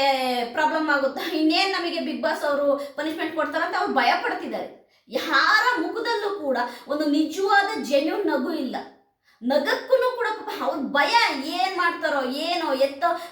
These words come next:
ಭಯದಿಂದನೇ ಕಂಟೆಸ್ಟೆಂಟ್‌ಗಳಿದ್ದಾರೆ, ಭಯದಿಂದನೇ. Bigg Boss ಕನ್ನಡ ಸೀಸನ್ ಟ್ವೆಲ್ವ್, ಆಯ್ತಾ,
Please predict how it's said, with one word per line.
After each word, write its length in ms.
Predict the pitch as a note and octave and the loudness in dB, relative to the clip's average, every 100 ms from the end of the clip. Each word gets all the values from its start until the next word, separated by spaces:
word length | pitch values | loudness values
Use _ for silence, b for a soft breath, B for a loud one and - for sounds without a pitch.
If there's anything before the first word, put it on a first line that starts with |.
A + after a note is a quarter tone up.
| G3+ | -2
ಭಯದಿಂದನೇ 840 | B3+ D4 G4+ A4+ A4+ A4+ A4 G#4 E4+ | 0 2 2 0 2 2 2 0 -2
ಕಂಟೆಸ್ಟೆಂಟ್‌ಗಳಿದ್ದಾರೆ, 1160 | C#4 D#4 - C#4 C4+ A#3+ C#3+ A#2 - - _ _ _ _ _ _ _ _ _ _ _ _ _ _ _ _ _ | -2 -4 -4 -6 -4 -4 -4 -8 -12 -20 _ _ _ _ _ _ _ _ _ _ _ _ _ _ _ _ _
ಭಯದಿಂದನೇ. 960 | G3+ - - E4+ D#4 C4 - - - _ _ _ _ _ b b - | 2 4 4 2 0 0 -4 -10 -20 _ _ _ _ _ b b -10
Bigg 160 | G#3+ E4+ | -4 -2
Boss 320 | F4+ G4 G4+ | 2 2 2
ಕನ್ನಡ 260 | D#4 D#4 D#4 - | 0 0 -2 -4
ಸೀಸನ್ 640 | C#4+ C#4 A#3 C4 C4 C4 - _ _ | -4 -4 -2 -2 -4 -10 -16 _ _
ಟ್ವೆಲ್ವ್, 680 | A#3+ A#3 A3+ G#3 - - G3+ | -6 -4 -4 -6 -8 -12 -14
ಆಯ್ತಾ, 580 | F#3+ G3 G3 F#3 b | -10 -8 -8 -10 b